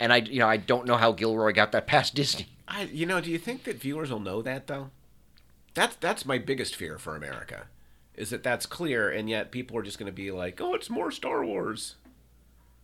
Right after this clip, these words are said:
Speaker 1: I don't know. I mean,
Speaker 2: That
Speaker 1: I,
Speaker 2: was my
Speaker 1: I
Speaker 2: Patrick fan voice.
Speaker 1: Yeah, no, I,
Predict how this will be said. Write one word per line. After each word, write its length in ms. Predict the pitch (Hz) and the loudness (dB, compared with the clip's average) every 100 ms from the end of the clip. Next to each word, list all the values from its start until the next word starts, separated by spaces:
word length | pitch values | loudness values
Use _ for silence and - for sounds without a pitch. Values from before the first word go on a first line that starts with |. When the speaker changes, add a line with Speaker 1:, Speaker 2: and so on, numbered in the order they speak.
| _ - - - | _ -18 -16 0
Speaker 1:
I 120 | 240 294 | 6 8
don't 120 | - | 10
know. 160 | 180 82 | 8 8
I 40 | |
mean, 60 | 143 180 | 8 8
Speaker 2:
That 20 | |
Speaker 1:
I, 20 | |
Speaker 2:
was 120 | 139 | 8
my 120 | 117 107 | 2 -2
Speaker 1:
I 40 | |
Speaker 2:
Patrick 360 | - 104 - - | -2 -8 -8 -14
fan 240 | 85 73 | -14 -14
voice. 140 | 95 | -4
Speaker 1:
Yeah, 160 | 120 113 | 6 8
no, 160 | 104 98 | 8 4
I, 140 | 87 | 2